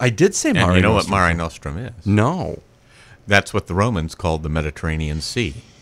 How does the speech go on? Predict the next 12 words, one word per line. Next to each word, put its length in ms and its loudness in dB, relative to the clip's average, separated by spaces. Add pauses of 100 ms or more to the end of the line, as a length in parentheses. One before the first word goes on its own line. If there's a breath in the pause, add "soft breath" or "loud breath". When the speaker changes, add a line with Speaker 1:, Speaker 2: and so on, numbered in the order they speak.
(120)
Speaker 2:
It's 140 0
Speaker 1:
No. 160 0 (140)
Speaker 2:
our 320 2
sea, 420 -6 (260)
Speaker 1:
No. 180 4
Speaker 2:
our 140 -2
ocean. 300 -6 (100)
Speaker 1:
No 200 0
Speaker 2:
Yep. 100 -4
Speaker 1:
kidding. 200 0
Speaker 2:
Mare 260 4
Nostrum. 420 -6